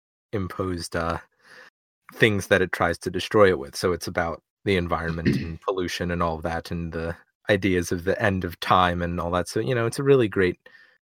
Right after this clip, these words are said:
Speaker 1: feel-good movie.
Speaker 2: <laughs>
Speaker 1: Uh, Ethan Hawke is, uh, wonderful in it. And, um, I was really ready to go more to bat for, like, individual citations for Paul Schrader for this movie,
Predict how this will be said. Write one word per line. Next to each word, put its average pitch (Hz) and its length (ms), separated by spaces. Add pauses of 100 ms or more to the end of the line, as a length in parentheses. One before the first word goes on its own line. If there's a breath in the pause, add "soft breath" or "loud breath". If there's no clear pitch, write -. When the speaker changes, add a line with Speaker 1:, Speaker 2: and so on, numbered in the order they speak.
(140)
Speaker 1:
feel-good 90 640 (100)
movie. 85 480
Speaker 2:
<laughs> - 40
Speaker 1:
Uh, 85 280 (1200 loud breath)
Ethan 165 240
Hawke 110 240
is, 92 260 (180)
uh, 87 280 (600)
wonderful 95 540
in 85 100
it. 85 240
And, 82 300
um, 80 300 (760 loud breath)
I - 60
was 101 160
really 131 180
ready 110 240
to 98 80
go 95 200
more 92 220
to 87 80
bat 85 340
for, - 160
like, 85 360 (420 soft breath)
individual 104 680
citations 92 800
for 90 200
Paul 92 340
Schrader 95 480
for 113 160
this 110 240
movie, 117 420